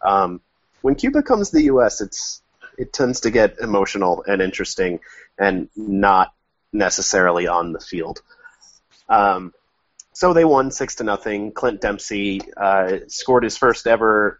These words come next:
hat trick in a national team uniform. Ben, are you taking anything from this performance? The U S A gets Jamaica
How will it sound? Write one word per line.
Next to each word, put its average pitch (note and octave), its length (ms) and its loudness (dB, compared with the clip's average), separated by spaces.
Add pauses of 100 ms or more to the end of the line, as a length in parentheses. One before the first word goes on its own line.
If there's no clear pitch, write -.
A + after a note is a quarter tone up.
(120)
hat - 320 -2
trick A#2 240 -4 (480)
in G#2+ 500 -2
a G#2 80 -6
national G#2 420 -2
team G2+ 300 -6
uniform. G2 560 -2 (420)
Ben, A2+ 460 0 (920)
are B2 100 0
you C#3+ 100 2
taking C#3+ 360 -2
anything B2+ 580 0
from B2 180 -2
this A#2+ 160 -2
performance? A#2 800 -2
The A#2 100 -4
U B2 100 6
S B2 140 0
A A2+ 80 2
gets G#2 360 -2
Jamaica G2 640 -2